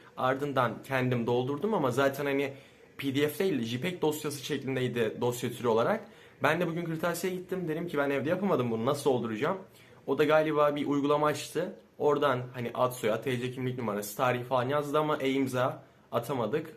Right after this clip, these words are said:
Çünkü öyle bir kısım yok yani onu yapamadık, bir şekilde imza atamadık. Ben de olan haliyle hani tarih falan işte imza, T C kimlik numarası haliyle aldım çıktısını. Yani mobile yükledim tekrar. Şimdi e-imza atmaya çalışıyorum. Onu yapıp zaten başvurumu sonlandıracağım, başvurmuş olacağım. Zaten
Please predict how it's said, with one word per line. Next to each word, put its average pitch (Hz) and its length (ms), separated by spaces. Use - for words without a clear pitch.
Çünkü 127 340
öyle 123 260
bir 131 200
kısım - 260
yok 101 160
yani 98 140
onu 120 160
yapamadık, 120 480
bir - 40
şekilde 110 320
imza 117 220
atamadık. 120 520
Ben 175 220
de - 60
olan 147 280
haliyle 139 360
hani 127 280
tarih 117 320
falan 120 440
işte 127 300
imza, 117 360
T 120 180
C 120 100
kimlik 123 260
numarası 120 380
haliyle 113 460
aldım 135 400
çıktısını. - 560
Yani 107 140
mobile 113 300
yükledim 107 380
tekrar. 131 400
Şimdi 160 260
e-imza 151 360
atmaya 156 240
çalışıyorum. 170 600
Onu 165 180
yapıp 151 220
zaten 123 400
başvurumu 127 440
sonlandıracağım, 143 760
başvurmuş 127 480
olacağım. 156 340
Zaten 143 360